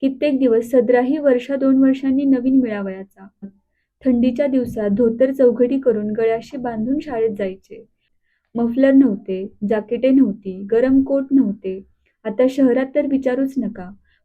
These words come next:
परंतु खेड्यांतूनही कितीतरी कपडे लागतात. वारा, प्रकाश यांचा अंगाला जितका स्पर्श होईल, तितका चांगला. वारा व प्रकाश यांच्या रूपाने प्रत्यक्ष परमेश्वरच आपली अंगे स्वच्छ करावयास जणू येत असतो,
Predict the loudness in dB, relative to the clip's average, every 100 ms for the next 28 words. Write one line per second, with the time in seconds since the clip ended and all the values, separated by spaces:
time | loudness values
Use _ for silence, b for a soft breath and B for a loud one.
0 | -2 0 2 0 -4 -2 2 2 0 -2
1 | 0 4 4 2 -6 -4 -4 -4 -6 -2
2 | 2 2 0 -10 _ -18 -18 _ _ _
3 | _ 0 0 0 -2 -4 -4 -4 -4 -6
4 | -6 -4 -4 -4 -8 -8 -6 -2 -2 -4
5 | -8 -10 -4 -4 -2 -4 -4 -6 -2 0
6 | -2 -4 -10 -8 -8 -6 -4 -4 -6 -12
7 | -20 -20 _ _ _ -4 -2 -2 -4 -2
8 | -4 -4 -8 -6 -8 -8 -6 -4 -2 -2
9 | -4 -6 -6 -6 -2 -4 -4 -8 -6 -8
10 | -2 -2 0 -2 -2 -6 -6 -12 -14 -10
11 | -8 -6 -4 -4 -4 -6 -6 -8 -8 -6
12 | -6 -4 -6 -6 -6 -4 -4 -6 -10 -14
13 | _ -20 -20